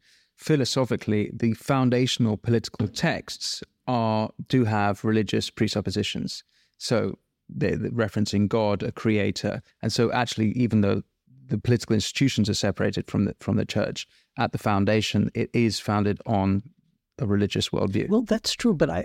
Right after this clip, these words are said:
Speaker 2: I, I would take, take it further. The principle of separation of church and state enters American constitutional law in nineteen forty-seven, after World War Two.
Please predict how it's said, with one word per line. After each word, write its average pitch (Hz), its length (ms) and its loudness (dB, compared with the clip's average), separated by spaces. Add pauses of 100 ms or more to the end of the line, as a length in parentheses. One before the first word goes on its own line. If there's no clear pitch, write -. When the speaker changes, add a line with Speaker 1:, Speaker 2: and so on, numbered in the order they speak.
Speaker 2:
I, 160 120 -2 (300)
I 160 100 2
would 185 160 0
take, - 180 0 (160)
take - 220 -2
it - 120 -8
further. 147 540 0 (460)
The 135 320 0 (120)
principle - 460 0
of 127 80 -2
separation 139 580 0
of 73 100 -10
church - 380 -2
and 123 120 -2
state 120 340 -2 (140)
enters 147 360 0
American 131 440 0
constitutional 123 800 -2
law 117 300 0
in 120 160 2
nineteen 135 480 0
forty-seven, - 720 -2 (500)
after 147 280 0
World 139 200 0
War 139 180 0
Two. 117 360 -2